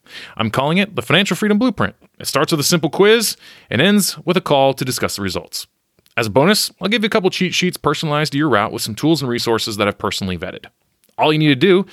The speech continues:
is visit contenderswanted dot com slash freedom and enter your email address to get started. Once again, that's contenderswanted dot com slash freedom and enter your email address to get started. Financial freedom doesn't have to be so far away. Let's get you in the fast lane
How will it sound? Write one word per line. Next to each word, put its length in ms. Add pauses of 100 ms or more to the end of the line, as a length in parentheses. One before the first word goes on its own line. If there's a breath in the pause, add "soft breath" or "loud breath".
(320 loud breath)
is 120
visit 300
contenderswanted 920
dot 280
com 340
slash 360
freedom 440
and 100
enter 200
your 140
email 280
address 300
to 80
get 120
started. 400 (280)
Once 160
again, 260 (200)
that's 220
contenderswanted 800
dot 240
com 300
slash 320
freedom 360 (400 loud breath)
and 120
enter 200
your 100
email 220
address 240
to 60
get 120
started. 380 (420)
Financial 340
freedom 200
doesn't 180
have 160
to 80
be 100
so 140
far 200
away. 260 (480)
Let's 140
get 160
you 40
in 60
the 60
fast 280
lane 240